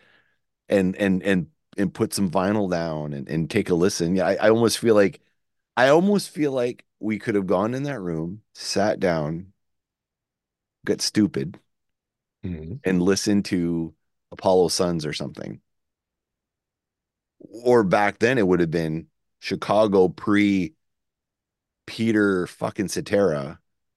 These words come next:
Speaker 2: Right.
Speaker 1: You know, when Peter, he wasn't the singer, he was just a horn player or whatever. And they actually had, like, good shit. Did Mom
Speaker 2: They
Speaker 1: ever tell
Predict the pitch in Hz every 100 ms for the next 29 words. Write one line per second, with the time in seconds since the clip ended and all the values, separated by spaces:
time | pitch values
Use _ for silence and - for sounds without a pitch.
0 | _ _ - 92 82 82 _ _ - 85
1 | 78 80 107 90 85 69 90 85 78 65
2 | - 98 80 80 78 76 - - 65 71
3 | 67 82 85 85 67 64 69 67 76 80
4 | 80 85 92 87 73 69 71 69 71 _
5 | _ - - _ 80 90 76 - - 82
6 | - _ _ _ _ _ _ _ _ _
7 | _ _ _ _ _ _ _ _ _ _
8 | _ _ _ _ - 131 151 190 185 -
9 | -